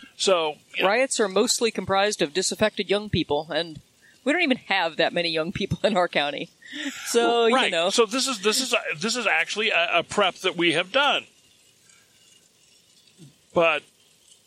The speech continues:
Speaker 1: you know,
Speaker 2: A lifestyle
Speaker 1: I'm not
Speaker 2: choice
Speaker 1: saying,
Speaker 2: as well as a prep.
Speaker 1: right. I'm not saying that, that we should not plan for social unrest because that's unrealistic.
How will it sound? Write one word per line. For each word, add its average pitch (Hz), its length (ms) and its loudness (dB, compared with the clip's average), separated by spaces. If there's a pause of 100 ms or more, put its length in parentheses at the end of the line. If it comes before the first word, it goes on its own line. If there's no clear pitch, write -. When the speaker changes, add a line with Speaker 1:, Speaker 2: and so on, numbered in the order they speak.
(120)
Speaker 1:
you 165 100 -2
know, 196 80 2
Speaker 2:
A - 20 4
lifestyle 214 320 4
Speaker 1:
I'm 214 60 4
not 214 160 4
Speaker 2:
choice 214 260 4
Speaker 1:
saying, 165 60 -4
Speaker 2:
as 160 80 -6
well 185 180 2
as 147 100 -2
a 156 60 -8
prep. 151 320 -2
Speaker 1:
right. 202 240 2
I'm 240 120 2
not 262 220 2
saying 175 420 2
that, 147 260 -6
that 165 160 0
we 170 100 0
should 143 240 0
not 160 280 -2
plan 165 340 0
for 147 120 -8
social 143 460 0
unrest 135 340 0
because 170 220 -2
that's 190 180 2
unrealistic. 147 840 -2